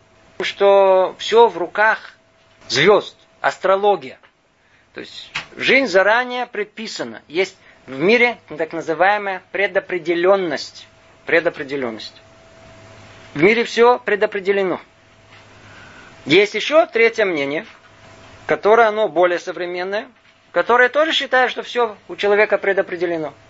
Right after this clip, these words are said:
Что всё мы получаем через гены от своих родителей.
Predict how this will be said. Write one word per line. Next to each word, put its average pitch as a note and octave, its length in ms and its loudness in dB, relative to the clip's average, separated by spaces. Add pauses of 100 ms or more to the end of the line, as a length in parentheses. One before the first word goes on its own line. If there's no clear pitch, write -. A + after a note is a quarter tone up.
(640)
Что - 240 0
всё C4 500 4 (1000)
мы F#3+ 120 2
получаем A3 560 -2
через G3+ 300 -6
гены F3 320 -2 (720)
от G#3+ 160 0
своих A3+ 240 -8
родителей. D3+ 500 -10